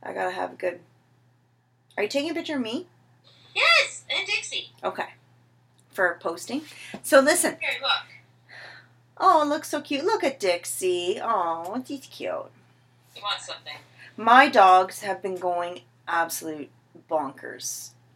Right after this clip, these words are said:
Speaker 1: because I've, st-, I think we, you know, you know, at the beginning, everybody's, like, on the bandwagon, walking, walking, walking, walking, walking. Well,
Speaker 2: Yeah.
Speaker 1: my family has stopped the walking bandwagon.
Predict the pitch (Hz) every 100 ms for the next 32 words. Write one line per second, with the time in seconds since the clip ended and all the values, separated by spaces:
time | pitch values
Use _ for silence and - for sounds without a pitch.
0 | - 233 269 240 233 233 - - _ _
1 | _ 214 233 - - - - - - _
2 | - 262 311 349 349 262 311 339 - 269
3 | 359 415 302 220 226 226 226 233 220 214
4 | 208 190 190 190 170 156 165 165 160 160
5 | 165 160 139 156 160 165 156 147 156 170
6 | 151 147 143 - 143 135 - 151 143 -
7 | 202 233 - - - - - 208 196 -
8 | - - - _ - 226 240 220 208 202
9 | 185 180 180 - 156 156 - - 170 165
10 | 160 135 - - 180 170 160 175 196 233
11 | 294